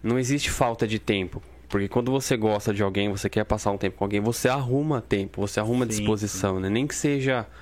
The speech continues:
Speaker 1: dez minutinhos ali pra conversar, pra mandar uma mensagem, né? Mandar um áudio. É importante você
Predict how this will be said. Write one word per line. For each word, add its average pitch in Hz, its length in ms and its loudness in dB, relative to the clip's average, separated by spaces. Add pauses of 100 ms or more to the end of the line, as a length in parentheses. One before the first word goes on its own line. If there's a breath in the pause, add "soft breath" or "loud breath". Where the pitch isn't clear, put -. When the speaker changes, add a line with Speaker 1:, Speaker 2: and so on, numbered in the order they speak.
(220 loud breath)
Speaker 1:
dez 113 300 2
minutinhos 117 640 0
ali 107 320 2
pra - 160 -6
conversar, 107 520 0
pra - 120 0
mandar 104 240 2
uma 107 60 0
mensagem, 101 640 0
né? 98 100 0
Mandar 98 240 2
um 92 140 2
áudio. 104 480 0 (880 loud breath)
É 95 100 0
importante 123 560 0
você 101 640 2